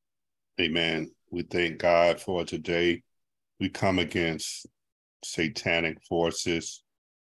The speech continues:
whatever they are, and whoever they are, that's speaking against ministry sites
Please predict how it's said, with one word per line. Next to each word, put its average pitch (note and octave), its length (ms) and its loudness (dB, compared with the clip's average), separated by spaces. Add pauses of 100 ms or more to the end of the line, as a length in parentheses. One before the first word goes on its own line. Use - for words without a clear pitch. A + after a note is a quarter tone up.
(600)
whatever E2 600 0
they E2 200 0
are, E2+ 440 6 (1120)
and D2 200 -4
whoever E2+ 460 2
they D#2+ 200 0
are, D#2 340 4 (1120)
that's E2+ 240 -6
speaking E2+ 460 -2
against D#2+ 760 -6 (920)
ministry E2+ 680 -4
sites D#2+ 760 0